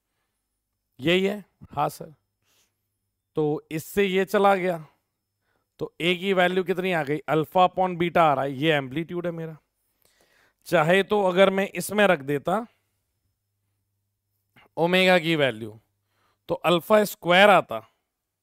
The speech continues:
हाँ सर, यहां से तो ये आ जाता, तो ओमेगा आ गया beta upon alpha, एम्पलीट्यूड अल्फा स्क्वायर। अच्छा, ये स्क्वायर है ना,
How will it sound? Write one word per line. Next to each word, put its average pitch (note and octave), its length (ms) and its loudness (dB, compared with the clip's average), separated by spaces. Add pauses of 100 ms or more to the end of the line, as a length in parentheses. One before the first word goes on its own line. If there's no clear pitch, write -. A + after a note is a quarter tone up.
(960)
हाँ E3 160 2
सर, C3 200 -8 (1800)
यहां C#3+ 400 0
से D#3 140 -4
तो D3 140 -4
ये C#3 220 -2
आ D3+ 120 6
जाता, C#3 300 -2 (960)
तो D#3+ 60 -6 (100)
ओमेगा E3+ 420 0
आ F3+ 40 2
गया F#3 240 0
beta D#3 360 0
upon F3+ 300 -2
alpha, F3 300 -4 (1400)
एम्पलीट्यूड F#3+ 720 -2
अल्फा F3 520 -2
स्क्वायर। D#3+ 340 -4
अच्छा, - 240 -8
ये F3+ 180 -4
स्क्वायर D3 440 -6
है A#2+ 100 -10
ना, B2+ 200 -20